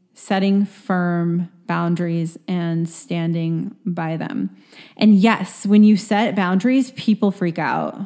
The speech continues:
'cause they're not used to it, right? Like, if you never, never, never set boundaries and you let people walk all over you and then suddenly you stand up and you're like, "No, I'm not gonna allow this." Yes, expect people are gonna freak out. That's what's gonna happen. Um, but we kinda have to retrain people how to treat us 'cause we've already taught them that it was okay to treat us like crap,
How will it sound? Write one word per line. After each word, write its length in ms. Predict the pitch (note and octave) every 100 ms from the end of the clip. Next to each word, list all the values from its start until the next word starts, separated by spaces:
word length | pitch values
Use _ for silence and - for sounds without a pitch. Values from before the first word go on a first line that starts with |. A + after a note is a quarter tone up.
| - _ _
'cause 160 | G#3+ G3+
they're 120 | G#3+
not 220 | A3+ G#3
used 300 | F#3+ G#3 -
to 60 | -
it, 220 | - -
right? 240 | F#3 F#3 D3
Like, 140 | F#3
if 100 | F3+
you 380 | G3 A#3+ C4 B3+ - - -
never, 400 | G#3+ G#3+ A#3 A#3+
never, 280 | A3+ G3+ G3
never 240 | F3+ E3+ F3
set 180 | F3
boundaries 440 | E3 E3 E3+ E3+ E3+
and 100 | F3
you 80 | F3
let 180 | A#3
people 240 | A#3+ A#3 G#3
walk 240 | F#3+ F#3
all 140 | E3+ F3
over 180 | E3
you 160 | E3 E3
and 120 | D#3+
then 140 | D#3+ E3+
suddenly 600 | - - G#3+ A#3 A3+ G#3
you 100 | G3
stand 320 | - F3 E3+
up 140 | E3
and 100 | E3+
you're 100 | E3+
like, 200 | E3 E3
"No, 480 | F3 E3+ E3 D#3+ D#3+
I'm 140 | - E3+
not 160 | E3+
gonna 180 | E3+ E3+
allow 340 | E3 E3 D#3 E3
this." 280 | D#3+ E3+ -
Yes, 360 | E3+ - E3+ -
expect 420 | G#3 - A#3 -
people 200 | D4+ D#4
are 80 | D#4
gonna 160 | D4+
freak 220 | D4+ C#4 D#4
out. 260 | A3 F3
That's 220 | F#3 F3
what's 140 | F3+ E3+
gonna 160 | F3
happen. 480 | E3 E3 E3 - E3+ - - - - -
Um, 260 | F#3+ F#3 F3
but 120 | G3
we 100 | G3+
kinda 240 | G3+ G#3
have 180 | F#3+ F#3
to 80 | F#3
retrain 540 | E3+ F3 - E3 F#3
people 240 | F3+ F3+ E3+
how 140 | E3+
to 100 | E3
treat 300 | - G3+ -
us 240 | D#3+ F3+
'cause 160 | - F3
we've 140 | F#3+
already 300 | - F3+ F3+
taught 380 | E3+ - F#3 D#3
them 220 | G#3+ A#3+
that 100 | G#3+
it 40 | E3+
was 120 | E3+
okay 240 | F3 F#3+
to 80 | E3
treat 200 | E3 E3
us 100 | D#3+
like 100 | D#3
crap, 360 | - C3+ -